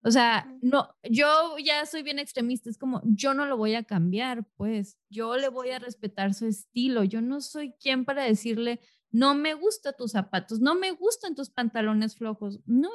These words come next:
Speaker 1: yo lo voy a respetar. Entonces, muchas veces, este, pues,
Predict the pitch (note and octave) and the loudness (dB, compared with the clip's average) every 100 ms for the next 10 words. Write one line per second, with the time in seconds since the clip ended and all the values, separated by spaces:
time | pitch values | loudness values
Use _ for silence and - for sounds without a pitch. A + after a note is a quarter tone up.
0 | F#4 F4+ F#4 F#4 F#4 F#4 F4 - F4 F4 | -6 -4 -2 -2 -2 -2 -4 -4 0 0
1 | F#4 - _ _ _ D4+ D#4+ E4+ E4+ F4+ | 0 -6 _ _ _ -8 -4 -4 0 0
2 | E4 F4 F4 F4+ F4+ D#4+ _ _ _ - | 0 -2 -2 -2 -4 -4 _ _ _ -4
3 | C#4 - C#4+ C#4+ D4+ | -4 2 2 2 -2